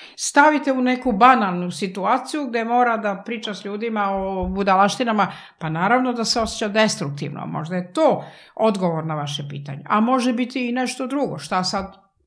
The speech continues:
nazivamo visokom inteligencijom. U svakom slučaju, mi nemamo jedan tip inteligencije.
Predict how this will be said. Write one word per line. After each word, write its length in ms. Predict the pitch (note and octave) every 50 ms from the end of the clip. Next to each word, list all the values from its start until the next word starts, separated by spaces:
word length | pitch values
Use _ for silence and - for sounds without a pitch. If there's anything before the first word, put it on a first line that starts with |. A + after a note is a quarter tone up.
| _ _
nazivamo 680 | - G3+ G#3+ A#3 B3+ C4 D4 D4+ A#3+ F3+ E3 E3+ E3 E3+
visokom 500 | F3 E3+ - - F#3+ - - E3 B2+ C3
inteligencijom. 640 | B2+ C#3 - - D#3+ - - - C#3+ - - - - - - - - - - - _ -
U 100 | - C4+
svakom 340 | C4 - F#4+ G4 F#4+ F4 D#4
slučaju, 520 | C#4+ - C#4 C4+ C#4 - A3+ G3 F3 D3+ C#3+ D3 - - _ _ _ _ _ _ -
mi 160 | G#3 A#3+ C4+
nemamo 380 | C4 C4 C4+ C4 B3+ B3 A#3
jedan 260 | A3+ A#3 A3+ A3+ A3 A3
tip 260 | - A3 F#3 - -
inteligencije. 920 | F#3 E3+ - - E3+ E3 E3+ - - - - - - - - - - _